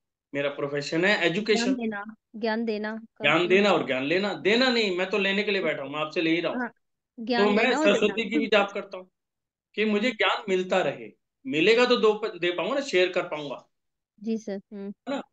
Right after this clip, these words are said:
Speaker 1: उसके बाद आता है हमारी महाकेवल्य लक्ष्मी की। अब
Speaker 2: ओके।
Speaker 1: यहाँ पे लक्ष्मी दो हैं, लक्ष्मी एक पैसे वाली लक्ष्मी, एक माँ केवल्य लक्ष्मी, क्योंकि
Speaker 2: हम्म।
Speaker 1: सभी का जो एम है वो मोक्ष में जाना है।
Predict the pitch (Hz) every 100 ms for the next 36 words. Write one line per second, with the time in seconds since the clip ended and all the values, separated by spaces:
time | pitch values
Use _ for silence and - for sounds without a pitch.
0 | _ - 190 196 240 220 160 135 151 147
1 | 151 151 151 147 151 156 269 277 - 147
2 | 156 165 240 240 175 165 170 208 175 135
3 | - 117 120 _ _ _ _ _ _ _
4 | _ _ 208 196 - 180 202 208 226 220
5 | - 233 196 247 214 202 202 _ - 156
6 | 151 156 147 - 170 175 208 202 202 196
7 | - 170 151 123 131 123 127 175 190 208
8 | 208 196 - 175 175 _ _ _ - 214
9 | 208 196 190 196 220 233 226 220 202 202
10 | 165 156 180 196 175 131 151 - 220 208
11 | 196 180 175